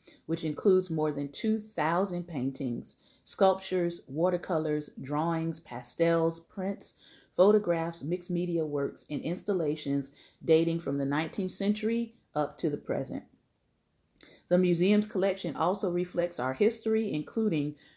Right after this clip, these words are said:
our many incredible patrons throughout the years. It comprises gifts from artists,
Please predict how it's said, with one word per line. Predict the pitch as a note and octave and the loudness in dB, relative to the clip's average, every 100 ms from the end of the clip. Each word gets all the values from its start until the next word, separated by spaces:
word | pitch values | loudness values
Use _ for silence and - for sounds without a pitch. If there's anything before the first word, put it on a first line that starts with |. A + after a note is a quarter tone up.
| _ | _
our | C#3 | -2
many | D#3 E3+ G3+ G3+ | 0 2 4 2
incredible | F3 F3 E3+ F#3+ G#3 | 0 2 4 2 0
patrons | D3+ D3+ - D3 D3+ | -2 -4 -4 -4 -6
throughout | - D#3+ D3+ - | -6 -4 -4 -4
the | C#3 | -4
years. | C#3+ C3 A#2 C#3 - _ _ - _ | -2 -2 -2 -6 -14 _ _ -20 _
It | G3+ | -2
comprises | G3+ G3+ G#3 F#3 G3+ G3+ G3 | 0 0 2 2 2 0 -2
gifts | D3 E3 E3 | 0 0 0
from | - C#3 - | -6 -8 -2
artists, | C#3+ D#3 G#3+ A#3+ | 0 2 0 -2